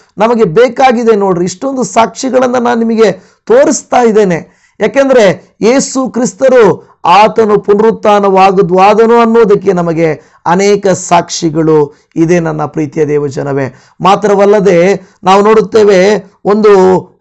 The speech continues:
ಫೇಮಸ್, ಆ, ಮೆಮೋರಿಯಲ್ ಎಂಬ ಆತ ಒಂದು, ಒಂದು ಪತ್-, ಒಂದು ಇದು ನಾವು ನೋಡುತ್ತಾ ಇದ್ದೇವೆ. ಆ ಒಂದು ಇನ್ಸ್ಕ್ರಿಪ್ಷನ್ ಅನ್ನ ನಾವು ನೋಡುತ್ತಾ ಇದ್ದೇವೆ. ಅದರಲ್ಲಿ ಕೂಡ ಇತಿಹಾಸಕಾರರಾಗಿರುವಂತವರು,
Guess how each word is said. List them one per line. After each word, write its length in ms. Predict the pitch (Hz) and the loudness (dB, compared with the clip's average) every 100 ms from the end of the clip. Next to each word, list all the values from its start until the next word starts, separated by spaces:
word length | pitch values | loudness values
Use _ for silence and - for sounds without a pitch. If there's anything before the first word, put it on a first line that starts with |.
| - | -4
ಫೇಮಸ್, 840 | 208 233 233 240 240 - - - | 0 2 4 4 2 -2 -10 -2
ಆ, 240 | 185 180 | 0 2
ಮೆಮೋರಿಯಲ್ 640 | 165 170 208 254 254 247 233 | 0 -2 0 2 2 2 2
ಎಂಬ 180 | 226 220 | 2 2
ಆತ 160 | 185 | 2
ಒಂದು, 400 | 220 202 202 190 | 0 0 0 2
ಒಂದು 180 | 180 165 | 0 -2
ಪತ್-, 340 | - 220 214 196 | -4 -4 -2 -2
ಒಂದು 240 | 196 180 | 0 -2
ಇದು 260 | 196 254 226 | -2 -4 -2
ನಾವು 240 | 190 190 | -2 0
ನೋಡುತ್ತಾ 340 | 190 202 190 | 0 0 -2
ಇದ್ದೇವೆ. 640 | 180 165 160 156 196 220 - _ _ - | -4 -2 -2 0 0 -2 -6 _ _ 0
ಆ 200 | 190 226 | 2 2
ಒಂದು 360 | 233 226 208 | 0 -2 0
ಇನ್ಸ್ಕ್ರಿಪ್ಷನ್ 720 | 202 220 - 254 202 - 233 208 | 0 -2 -6 -8 -10 -4 -4 -2
ಅನ್ನ 180 | 202 | -4
ನಾವು 200 | 196 185 | -2 -2
ನೋಡುತ್ತಾ 300 | 175 190 185 | -2 -2 -2
ಇದ್ದೇವೆ. 600 | 170 156 151 180 214 202 _ _ _ | -4 -2 -2 0 -2 -6 _ _ _
ಅದರಲ್ಲಿ 440 | 170 196 247 240 214 | 0 2 2 0 -2
ಕೂಡ 180 | 226 | 0
ಇತಿಹಾಸಕಾರರಾಗಿರುವಂತವರು, 2250 | 226 202 190 190 240 233 233 233 - 220 220 226 220 208 220 220 180 220 233 247 196 - | 0 0 -4 -4 2 2 2 -2 0 2 2 2 2 2 0 0 0 2 4 4 2 -2